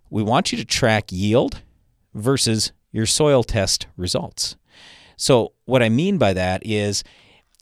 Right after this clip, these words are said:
if at each G P S spot, you can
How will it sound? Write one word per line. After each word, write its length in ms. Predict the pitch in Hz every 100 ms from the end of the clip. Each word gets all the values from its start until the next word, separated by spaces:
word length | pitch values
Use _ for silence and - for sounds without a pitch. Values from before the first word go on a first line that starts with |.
| _ -
if 320 | 143 131 - _ _ -
at 160 | 117 -
each 380 | 156 220 - -
G 220 | 104 123 170
P 220 | 156 131
S 160 | 113
spot, 480 | - - 147 82 76 _ _ _
you 240 | - 123
can 380 | 160 156 120 113